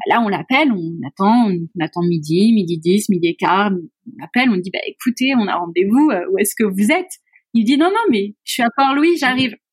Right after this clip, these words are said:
Et là, avec Martin, on se regarde, on rigole, on lui dit, « Mais monsieur, Port-Louis, c'est à deux heures de route. Enfin, c'est à une heure et demie, quoi. » Il fait, « Oui, oui, c'est ça, j'arrive. »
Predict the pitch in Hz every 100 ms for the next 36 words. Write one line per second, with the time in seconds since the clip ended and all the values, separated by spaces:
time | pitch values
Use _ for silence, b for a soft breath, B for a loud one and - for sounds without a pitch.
0 | _ _ _ 196 214 226 190 202 196 -
1 | 240 226 208 208 262 269 190 202 202 269
2 | 233 208 208 - _ - 214 220 233 254
3 | 247 220 214 226 240 196 180 196 196 196
4 | 208 247 359 - - _ _ 214 202 208
5 | 247 220 220 233 262 330 277 226 - _
6 | _ 254 240 254 233 262 339 359 254 277
7 | - 403 247 226 247 294